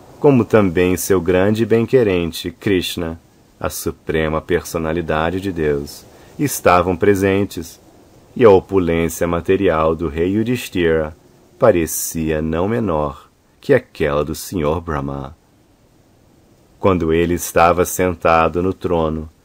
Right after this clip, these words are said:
cercado pelos seus amigos, e os recitadores estavam oferecendo orações a ele, na forma de canções agradáveis,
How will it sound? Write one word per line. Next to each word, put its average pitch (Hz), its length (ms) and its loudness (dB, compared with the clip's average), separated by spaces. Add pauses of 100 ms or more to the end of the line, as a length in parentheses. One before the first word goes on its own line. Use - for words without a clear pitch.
(200)
cercado 85 960 2
pelos 87 340 -4
seus 85 300 2
amigos, 90 760 0 (340)
e 101 100 0
os 90 140 0
recitadores 82 960 0
estavam 98 640 0
oferecendo 101 800 -2
orações 98 640 0
a 131 140 4
ele, 80 340 -2 (440)
na 143 180 0
forma 76 500 -2
de 76 140 -6
canções 78 680 -6
agradáveis, 80 880 -2